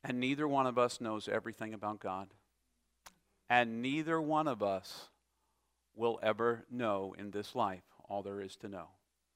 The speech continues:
So it's okay. It's okay if you have to refer to somebody else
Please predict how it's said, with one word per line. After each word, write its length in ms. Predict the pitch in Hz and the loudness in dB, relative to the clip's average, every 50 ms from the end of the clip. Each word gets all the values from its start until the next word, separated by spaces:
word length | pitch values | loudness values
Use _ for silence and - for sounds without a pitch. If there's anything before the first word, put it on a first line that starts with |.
| _ _ _ _ _ - - _ _ _ _ _ - | _ _ _ _ _ -18 -18 _ _ _ _ _ -14
So 220 | - - 120 113 | -8 -4 -4 -4
it's 140 | 107 - - | -2 0 0
okay. 420 | 117 113 - - 104 92 87 - _ _ _ _ _ _ _ _ _ _ _ _ _ - | 0 0 0 -2 -6 -6 -6 -14 _ _ _ _ _ _ _ _ _ _ _ _ _ -20
It's 160 | 120 - - | -10 0 4
okay 420 | 127 135 147 - - 147 139 135 139 | 4 4 6 6 6 8 8 8 8
if 140 | 135 - - | 4 2 4
you 80 | 117 | 6
have 180 | 127 123 123 - | 8 8 6 6
to 80 | - | 2
refer 260 | 120 113 - - 123 123 | -6 -4 0 0 0 0
to 80 | 123 | 0
somebody 460 | - - 135 131 127 131 127 131 127 | 0 0 2 2 4 2 2 4 6
else 420 | 120 117 113 117 117 113 - - | 6 8 8 6 4 0 -6 -14